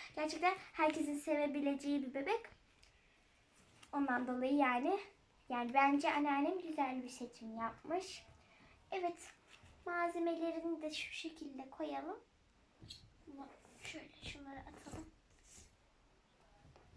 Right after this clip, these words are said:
Evet arkadaşlar, videomuzun, bu videomuzun da sonuna geldik. Bulun-, geldik, bulunmaktayız. Evet, paketin içinden neler çıkıyor yani.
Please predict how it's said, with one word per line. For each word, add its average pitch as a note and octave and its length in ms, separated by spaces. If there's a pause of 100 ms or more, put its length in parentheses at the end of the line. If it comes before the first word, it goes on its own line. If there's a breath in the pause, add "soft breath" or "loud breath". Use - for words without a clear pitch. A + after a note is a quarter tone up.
(1400 soft breath)
Evet G#4+ 220
arkadaşlar, A#3 920 (180)
videomuzun, B3 1080 (120)
bu F4+ 200
videomuzun B3 540
da A3+ 100
sonuna A3+ 400
geldik. A3 800
Bulun-, A#3+ 380
geldik, B3 880
bulunmaktayız. A#3+ 800 (1000 soft breath)
Evet, G#4+ 420 (220)
paketin F4 480
içinden E4 640
neler C4+ 520
çıkıyor B3 440
yani. A3+ 600